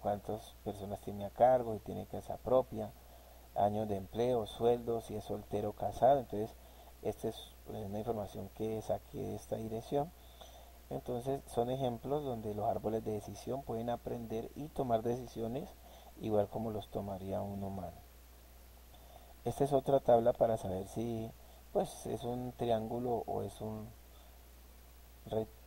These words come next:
es un triángulo, es un cuadrado de este conjunto de datos. El árbol de decisión lo que haría es clasificar el ejemplo y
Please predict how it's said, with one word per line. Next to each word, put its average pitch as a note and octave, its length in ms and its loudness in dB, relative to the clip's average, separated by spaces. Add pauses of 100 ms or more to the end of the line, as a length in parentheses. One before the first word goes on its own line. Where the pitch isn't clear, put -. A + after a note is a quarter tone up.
(100)
es G#2+ 280 0
un A#2+ 140 -4
triángulo, A2+ 480 2
es G#2 140 -4
un G#2+ 100 -2
cuadrado A#2 600 6 (640)
de A2 120 0
este A2+ 220 -2
conjunto G#2 600 -4
de B2+ 120 2
datos. A2+ 480 2 (380)
El C#3+ 160 4
árbol B2+ 240 6
de C3 100 2
decisión A2+ 360 -2
lo A#2 100 0
que - 120 0
haría G#2+ 220 0
es A2 100 -4
clasificar B2+ 560 -2
el A#2+ 140 -2
ejemplo B2 520 -2
y D#3+ 300 -2